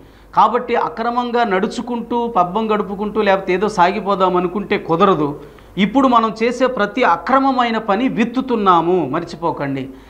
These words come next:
కాబట్టి చెడ్డ పని చేసిన వెంటనే, అక్రమంగా ప్రవర్తించిన వెంటనే, పాపం చేసిన వెంటనే ఫలితం రాదు.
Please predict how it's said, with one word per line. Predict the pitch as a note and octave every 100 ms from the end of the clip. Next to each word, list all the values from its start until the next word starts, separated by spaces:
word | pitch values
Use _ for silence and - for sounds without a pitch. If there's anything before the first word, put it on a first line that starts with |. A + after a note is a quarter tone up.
| - -
కాబట్టి | F3+ F#3 G3+ F#3+
చెడ్డ | F3+ F3+
పని | F#3 F#3+
చేసిన | F#3 F#3 F3+ F3
వెంటనే, | E3 D#3+ E3 E3
అక్రమంగా | D#3+ E3+ F3+ F3+ F3
ప్రవర్తించిన | E3+ E3 E3+ E3+ D#3+ D#3+
వెంటనే, | D#3 D3+ D#3+ D#3+
పాపం | D#3 D#3 E3+ E3+
చేసిన | E3+ E3 E3
వెంటనే | D3+ D3+ E3 E3
ఫలితం | D3+ E3+ G3 F3+
రాదు. | E3+ F#3+ E3